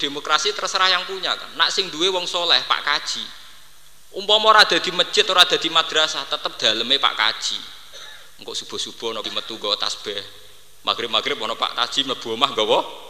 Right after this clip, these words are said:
tasbih. Tapi kalau yang beli orang nakal, tuweka wong rambutan pink nggo gitar. Metu ya wong setengah nggawa minuman, ngeflek.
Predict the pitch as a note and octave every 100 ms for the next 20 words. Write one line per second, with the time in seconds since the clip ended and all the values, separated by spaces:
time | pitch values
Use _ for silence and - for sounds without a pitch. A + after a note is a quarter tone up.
0 | - - - - - - - - - B3
1 | C4 C4 B3+ B3 B3 A#3+ C4 B3+ B3+ C#4+
2 | D#3 - - - - - - - - -
3 | - - - - - - - - - -
4 | G#2+ G#2+ - A#2+ A2+ A2+ G#2+ G#2+ A2+ A2+
5 | A2+ D3+ C3+ A2 - - F#2+ F2 - -
6 | G2+ - - - A#4 - - - - -
7 | - - - - - - A2+ A2+ - F#3
8 | D#3+ B2+ B2 D3 C3+ A#2 - - - -
9 | - - - - - - - - B2+ A#2+
10 | A#2+ A#2+ A#2+ B2 B2 C3 D3+ D3+ B2 -
11 | D3